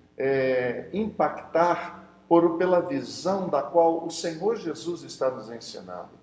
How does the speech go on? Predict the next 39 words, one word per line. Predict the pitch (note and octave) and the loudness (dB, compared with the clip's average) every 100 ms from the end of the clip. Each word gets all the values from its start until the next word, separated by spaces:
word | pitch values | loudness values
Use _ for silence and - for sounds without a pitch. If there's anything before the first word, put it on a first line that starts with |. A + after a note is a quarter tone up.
| _ _ _ | _ _ _
Ele | E3 E3 | -2 0
diz | E3 G#3 | 0 -2
o | G3 | -4
seguinte: | - D3+ A#2+ A#2 - | -6 -8 -8 -12 -2
parece | D#3+ F#3+ G#3 - | 0 2 0 -4
que | F3+ | 2
algo | D#3 F3+ F3+ D#3+ | 4 4 4 0
objetivo | D#3 C3+ B2+ - E3+ F#3+ C3 | -2 -8 -14 -14 -10 -10 -8
na | B2+ | -6
bem | B2 B2 G3 | -6 -6 -8
conhecida | F3+ C#3+ B2 - D3 C3+ | -8 -12 -12 -12 -8 -8
passagem | - A2+ - A#2+ - | -8 -8 -6 -6 -6
de | G#2 | -10
Mateus, | G#2 - E3+ D#3+ - - - - _ - | -12 -2 0 0 -2 -14 -20 -20 _ -6
não | A#2+ | -2
é? | D3 C#3 - | -2 -4 -12
Sobre | - F3 D3+ | -2 0 2
o | C#3+ | 4
argueiro | A#2+ - C#3+ C#3+ | 4 2 -2 -2
e | A#2+ | -2
a | |
trave, | G#2+ C#3 E3+ E3 - - - - _ _ | 0 4 4 2 -4 -14 -20 -20 _ _
é, | C#3+ D3 D3 C#3+ C#3+ C#3 | 0 2 2 0 0 -2
é, | D3 | 0
é | |
interessante, | D#3+ D#3 F#3 - G3 F3+ C3 - - - | 0 0 0 -2 -2 -2 -8 -14 -20 -8
porque | D#3+ - F#3 E3+ E3+ - | -8 -2 4 6 6 4
a | D3 | 4
intenção | D#3 E3+ D#3 C#3+ - G#3 G#3+ | 4 0 -4 -4 -2 0 0
de | D#3 | -4
Jesus | C3+ B2+ C#3 - | -6 -8 -10 -12
aqui, | A#2 - B2+ | -12 -12 -14
diz | B2 B2+ - | -12 -12 -6
Roy | B2+ | -4
Hession, | A2+ A#2 A#2 C3 A#2+ - - - | -2 -4 -4 -8 -12 -16 -16 -4
não | E3+ F#3+ F#3 | 0 2 2
é | G#3 | 2
proibir | G3 - G3 D#3+ - E3+ G#3+ - | 2 2 2 2 -4 -6 -6 -6
que | D3+ C#3 B2+ B2 - | -8 -6 -4 -6 -10